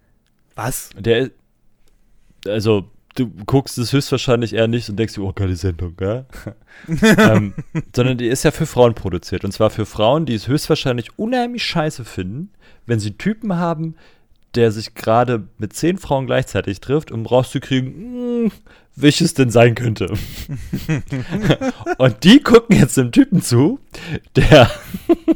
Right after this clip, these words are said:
Speaker 2: <laughs> zehn Frauen hat, um rauszufinden, hm, welches denn sein könnte. Und feiern das, ja?
Speaker 1: Mhm.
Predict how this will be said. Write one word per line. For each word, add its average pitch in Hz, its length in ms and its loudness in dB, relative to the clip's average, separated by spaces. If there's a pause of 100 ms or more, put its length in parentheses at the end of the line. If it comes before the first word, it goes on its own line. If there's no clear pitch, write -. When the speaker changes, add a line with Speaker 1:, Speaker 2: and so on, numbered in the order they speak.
Speaker 2:
<laughs> - 680 -6
zehn 220 280 2
Frauen 160 360 4
hat, - 260 2 (320)
um 123 160 2
rauszufinden, 165 800 2
hm, 233 600 -4 (380)
welches 143 380 -2
denn 190 200 0
sein 220 260 4
könnte. 98 360 -2
Und - 160 -10
feiern 165 380 -2
das, 87 260 -8
ja? 139 280 2 (400)
Speaker 1:
Mhm. 104 480 -12